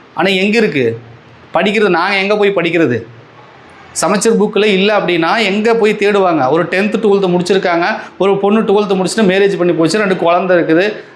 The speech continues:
ஆ, வீடையும் பார்க்கணும், படிக்கணும், ஒரு கோச்சிங் சென்டர் கூட பா-, போக முடியாது. அந்த பொண்ணு எப்படி வந்து இந்த குரூப் ஃபோர் அட்டெண்ட் பண்ணும்? கடைசி கட்டம் குரூப் ஃபோர் தான், குரூப் டூ, குரூப் ஒன் இல்ல.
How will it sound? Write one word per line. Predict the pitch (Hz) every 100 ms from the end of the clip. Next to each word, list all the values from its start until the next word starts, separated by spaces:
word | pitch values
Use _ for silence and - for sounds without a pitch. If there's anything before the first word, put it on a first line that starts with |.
| -
ஆ, | 165 160 156 147 170
வீடையும் | 196 202 226
பார்க்கணும், | 220 185 180 175 190 220 -
படிக்கணும், | - 190 185 180 202 - -
ஒரு | 185 175
கோச்சிங் | 214 226
சென்டர் | 202 196 175
கூட | 185
பா-, | 202 175 170
போக | 175 185
முடியாது. | 185 175 165 151 170 208
அந்த | - 175 180
பொண்ணு | 190 214
எப்படி | 196 202 202
வந்து | 190 196
இந்த | 214 190
குரூப் | 190 190
ஃபோர் | 190
அட்டெண்ட் | 170 185
பண்ணும்? | 180 160 120 - - - - - - -
கடைசி | - 160 - 214 240
கட்டம் | 226 208 220 233 196
குரூப் | 214
ஃபோர் | 202 190
தான், | 180 - -
குரூப் | 180 196
டூ, | 214
குரூப் | 190 202 202
ஒன் | 190
இல்ல. | 180 151